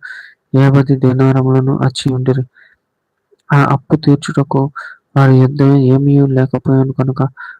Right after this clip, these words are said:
అతడు వారిద్దరిని క్షమించి, క్షమించెను. కాబట్టి వీరిలో ఎవడు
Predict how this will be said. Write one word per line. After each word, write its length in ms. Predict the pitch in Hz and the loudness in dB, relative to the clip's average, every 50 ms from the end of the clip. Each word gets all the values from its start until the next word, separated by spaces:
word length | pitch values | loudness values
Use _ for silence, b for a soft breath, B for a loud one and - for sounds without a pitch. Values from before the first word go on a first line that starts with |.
| _ _ - | _ _ -6
అతడు 280 | 135 - - 131 135 135 131 B B B B B B _ _ _ - | -4 -2 0 0 0 0 -2 B B B B B B _ _ _ 0
వారిద్దరిని 680 | 135 127 135 127 - - 147 143 135 131 127 127 127 | 2 2 2 0 0 0 0 0 2 2 2 0 0
క్షమించి, 720 | 127 - - 127 123 131 139 135 127 - - - 127 135 B B B B B B B _ _ _ _ _ _ _ _ _ _ _ _ _ _ _ _ _ _ - - | 0 0 -2 0 0 0 0 -2 -2 -4 -4 -4 -4 -4 B B B B B B B _ _ _ _ _ _ _ _ _ _ _ _ _ _ _ _ _ _ -18 -10
క్షమించెను. 680 | - - - 131 135 139 135 - - 123 131 131 - - - | -4 -2 2 2 2 2 2 0 -2 0 0 -2 -4 -4 -2
కాబట్టి 540 | 139 135 131 131 127 - - 135 135 139 - B B B B B B B B _ _ - | 0 0 2 0 0 2 2 2 2 0 -2 B B B B B B B B _ _ 2
వీరిలో 480 | 143 143 143 139 131 123 123 123 127 - b b b b b _ _ _ _ _ - | 4 4 6 4 4 4 4 4 2 0 b b b b b _ _ _ _ _ 0
ఎవడు 320 | 131 131 143 147 139 151 | 2 4 4 4 2 0